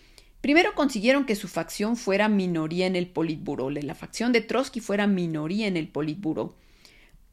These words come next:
Acuérdense, este grupo ejecutivo de siete miembros, de los que formaba parte Trotsky y otro grupo, y otros miembros trotskistas. Pero bueno, fueron recortando a los miembros trotskistas,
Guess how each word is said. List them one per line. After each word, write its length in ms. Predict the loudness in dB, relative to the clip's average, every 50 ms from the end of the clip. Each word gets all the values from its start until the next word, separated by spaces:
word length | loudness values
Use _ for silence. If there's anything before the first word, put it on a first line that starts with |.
| -6 -6
Acuérdense, 420 | -2 -2 -2 0 0 -2 -2 -4
este 480 | -6 -4 -4 -2 -2 -2 -4 -6 -8 -10 -8
grupo 640 | -8 -4 -2 0 0 0 -2 -2 2 2 4 4 4
ejecutivo 800 | 2 -2 -6 -8 -6 -8 -8 -8 -6 -6 -6 -4 0 0 0 0
de 140 | 0 -2 -4
siete 360 | -2 -4 -4 -2 -2 -2 -4
miembros, 520 | -2 -2 -2 -2 -2 -4 -4 -6 -6 -8
de 220 | -8 -6 -4 -2 -2
los 160 | -4 -4 -6
que 80 | -8 -10
formaba 360 | -8 -4 -4 -4 -4 -4 -6
parte 280 | -6 -10 -8 -8 -10 -8
Trotsky 380 | -6 -6 -6 -6 -6 -8 -6
y 80 | -6 -6
otro 220 | -6 -6 -8 -8
grupo, 400 | -6 -6 -6 -6 -8 -8 -12 -10
y 140 | -6 -6 -6
otros 600 | -6 -6 -6 -6 -6 -6 -6 -10 -16 -20 -20 -20 -20 -14 -12
miembros 800 | -8 -6 -4 -2 -2 -2 -2 -2 -4 -6 -6 -6 -12 -18 -14 -8
trotskistas. 720 | -8 -8 -8 -8 -4 -4 -2 -2 -2 -6 -10 -12 -12 -14 -20 -20 -20 -20 -20 -20 -20 -20 -20 -20 -10 0
Pero 180 | 4 6 6 8
bueno, 260 | 8 6 4 4 2
fueron 440 | 0 0 0 2 2 2 0 -2 -4
recortando 840 | -8 -4 0 0 0 2 2 0 0 0 0 0 2 2 2 2 2
a 40 | 2
los 160 | 2 0 0
miembros 340 | 0 0 0 0 -2 -4 -4
trotskistas, 800 | -2 -2 -2 -4 -4 -4 -4 -4 -4 -4 -2 -4 -4 -4 -4